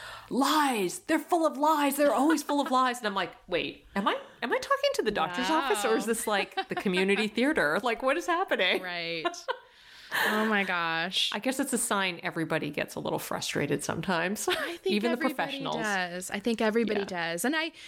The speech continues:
Speaker 2: I do, you know, part of this conversation too is just wanting to normalize that this is a very frustrating process, that,
Speaker 1: Mm-hmm.
Speaker 2: you know, you mentioned your mammogram. I have insurance drama with my mammogram pretty much every go around.
Speaker 1: Ugh,
Speaker 2: And,
Speaker 1: yeah.
Speaker 2: and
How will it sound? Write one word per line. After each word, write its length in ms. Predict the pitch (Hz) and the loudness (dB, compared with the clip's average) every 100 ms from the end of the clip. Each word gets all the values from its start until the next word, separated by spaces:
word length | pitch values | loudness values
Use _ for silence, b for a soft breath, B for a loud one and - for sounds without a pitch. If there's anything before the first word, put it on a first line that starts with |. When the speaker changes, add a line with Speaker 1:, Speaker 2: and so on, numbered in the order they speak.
| B B | B B
Speaker 2:
I 100 | 330 | -2
do, 360 | 311 349 311 214 | 2 2 2 -2
you 140 | 233 240 | 2 4
know, 180 | 202 | 4
part 240 | 196 226 226 | 2 0 2
of 60 | |
this 140 | 202 202 | 2 2
conversation 640 | 214 190 190 185 180 190 | 2 2 2 2 2 0
too 180 | 190 320 | 0 2
is 140 | 277 | 2
just 180 | 220 - | 2 0
wanting 260 | 196 190 190 | 2 2 2
to 140 | - | 2
normalize 560 | 185 180 214 190 170 170 | 2 2 2 2 2 0
that 120 | 180 | 0
this 220 | 180 170 - | 2 0 2
is 180 | 190 226 | 2 2
a 40 | |
very 200 | 247 196 | 2 0
frustrating 500 | 175 170 - 165 160 | 0 -4 -2 -2 -4
process, 760 | 156 156 143 - 151 196 208 - B B B B | -4 -2 -2 -2 -2 -2 -2 -4 B B B B
that, 220 | 196 190 180 | 0 2 0
Speaker 1:
Mm-hmm. 220 | 175 208 | -4 0
Speaker 2:
you 100 | 226 | 2
know, 220 | 185 175 | 2 0
you 220 | 165 220 | 0 0
mentioned 360 | 220 214 214 202 | 2 2 2 2
your 100 | 196 | 2
mammogram. 540 | 190 180 185 185 190 190 | 4 2 2 2 0 -2
I 100 | 226 | -4
have 240 | 247 202 | -4 -4
insurance 400 | 190 - 180 180 | -2 -2 -2 -2
drama 440 | - 170 170 175 170 | 0 0 2 0 -2
with 180 | 180 | -2
my 140 | 185 180 | 0 2
mammogram 640 | 170 170 170 170 165 175 | 2 0 0 0 0 -2
pretty 220 | - 494 | 2 4
much 200 | 330 190 | 4 2
every 260 | - 180 170 | -2 -2 -2
go 200 | 160 156 | 0 2
around. 520 | 147 143 143 190 226 B B | 2 0 0 0 -2 B B
Speaker 1:
Ugh, 180 | 214 165 B B B | 0 0 B B B
Speaker 2:
And, 260 | 233 240 196 | 0 2 2
Speaker 1:
yeah. 240 | 165 160 165 - - | 0 -2 -6 -8 -2
Speaker 2:
and 380 | 254 247 220 | 2 2 0